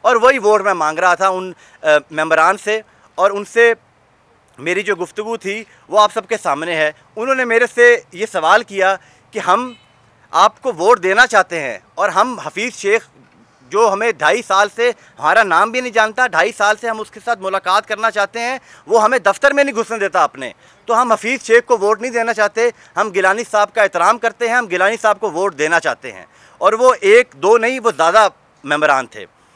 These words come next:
तो मैंने उनसे कहा कि आपकी बहुत मेहरबानी, आपने मेरे पे एतमाद किया, गिलानी साहब पे एतमाद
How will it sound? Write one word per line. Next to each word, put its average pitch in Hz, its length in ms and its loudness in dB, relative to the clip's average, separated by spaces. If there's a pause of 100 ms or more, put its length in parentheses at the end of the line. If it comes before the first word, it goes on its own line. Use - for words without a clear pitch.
(340)
तो 202 60 -6
मैंने 185 260 2
उनसे 233 260 -4
कहा 190 300 2
कि 220 120 -10
आपकी 170 500 -4
बहुत 175 260 2
मेहरबानी, 208 480 -2
आपने 165 520 -4
मेरे 147 240 -4
पे 185 140 -2
एतमाद 160 400 -2
किया, 185 300 0
गिलानी 156 500 -6
साहब 185 200 0
पे 190 80 -2
एतमाद 165 400 -4